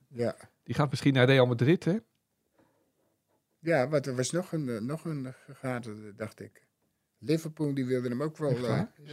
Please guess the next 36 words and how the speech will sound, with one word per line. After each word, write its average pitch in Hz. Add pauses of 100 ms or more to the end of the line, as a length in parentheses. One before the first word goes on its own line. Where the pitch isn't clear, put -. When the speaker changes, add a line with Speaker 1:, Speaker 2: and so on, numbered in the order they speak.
Speaker 2:
Zo. 123 (1000)
Oh, 131
die 131
kunnen 101
hem 110
wel 120
gebruiken 151
op 156
middenveld. 127 (160)
Speaker 1:
Ja. 139 (400)
Speaker 2:
Zo. - (600)
Ja. 156 (640)
Willem, 208
zullen 233
we 208
Speaker 1:
Ja, 180
Speaker 2:
als 156
Speaker 1:
daar 202
heb 202
ik 208
ook 226
naar 220
wedstrijden 143
zitten 110
kijken. 101
Gisteren 160
Speaker 2:
Ja. 160
Speaker 1:
ook 160
nog. 160 (260)
Speaker 2:
Ja. 123 (960)
Speaker 1:
Zit 131
ik 120
Manchester 143
United 151
te -
kijken. 156